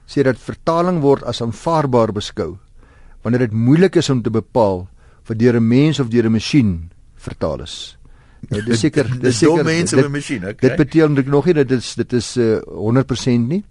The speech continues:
Speaker 1: maar die blote volume van dokumente wat deur die vertalingseenhede, byvoorbeeld
Speaker 2: Ja,
Speaker 1: in staatsdepartemente,
Speaker 2: ja.
Speaker 1: vertaal moet word, lei tot agterstande en,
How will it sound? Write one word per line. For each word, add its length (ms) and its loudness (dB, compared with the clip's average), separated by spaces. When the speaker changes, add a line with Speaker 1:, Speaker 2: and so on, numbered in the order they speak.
Speaker 1:
maar 280 -2
die 100 -2
blote 340 2
volume 400 2
van 300 0
dokumente 540 0
wat 140 0
deur 140 2
die 220 -4
vertalingseenhede, 840 2
byvoorbeeld 320 0
Speaker 2:
Ja, 60 0
Speaker 1:
in 20 -6
staatsdepartemente, 920 2
Speaker 2:
ja. 60 0
Speaker 1:
vertaal 280 2
moet 160 0
word, 280 -4
lei 160 -2
tot 200 0
agterstande 680 0
en, 340 0